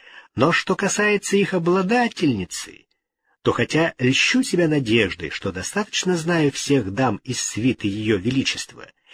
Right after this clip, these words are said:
и могу угадать девять из десяти, как бы они искусно ни приоделись, но, признаюсь, я сбит с толку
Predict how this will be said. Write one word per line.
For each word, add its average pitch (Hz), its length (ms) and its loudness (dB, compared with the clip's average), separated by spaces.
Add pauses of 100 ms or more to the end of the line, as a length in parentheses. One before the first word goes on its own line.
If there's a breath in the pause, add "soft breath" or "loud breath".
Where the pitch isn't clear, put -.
(180 loud breath)
и - 80 4
могу 113 400 2
угадать 120 640 0
девять 104 580 2
из 101 240 -2
десяти, 190 680 0
как 143 300 0
бы 110 140 0
они 120 380 -2
искусно - 580 -2
ни 101 140 -2
приоделись, 127 840 0 (760)
но, 135 80 4
признаюсь, 196 600 0
я 185 180 0
сбит 170 360 -4
с - 100 -8
толку 208 600 0